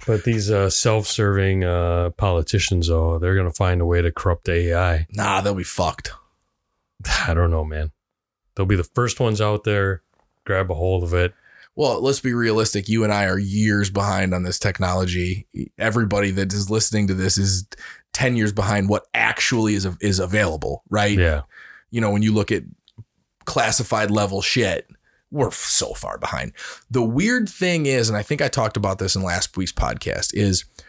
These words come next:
Speaker 2: one of the companies on the forefront of sentient A I creation, like actual sentient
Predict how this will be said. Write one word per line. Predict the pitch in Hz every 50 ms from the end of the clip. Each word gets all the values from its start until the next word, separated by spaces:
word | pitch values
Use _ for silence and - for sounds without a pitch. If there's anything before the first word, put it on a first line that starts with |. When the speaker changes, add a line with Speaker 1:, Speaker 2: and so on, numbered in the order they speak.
| - - _
Speaker 2:
one | - 110 123 127 127
of | 127 123 113 104 92
the | 104 127 156 151
companies | - - 123 147 139 - 120 113 107 98 -
on | - 95 107 104
the | 98 92
forefront | - - - - - 139 143 151 143 131 117 - - 104 95 78 - - - - - _ _ _ _ _ _ _ -
of | 92 92 104 98 95 92 85 87 - - - - _ _ _ _
sentient | - - - 127 113 107 - 110 95 90 76
A | 85 85 69
I | 67 71
creation, | - - - 87 78 62 57 - - - - 50 - -
like | - 95 92 -
actual | - 98 101 - - - 107 98 95 95 92 98 _ _ _ _ _ _ _ _ _ _
sentient | - - - 107 98 95 - 87 87 85 - -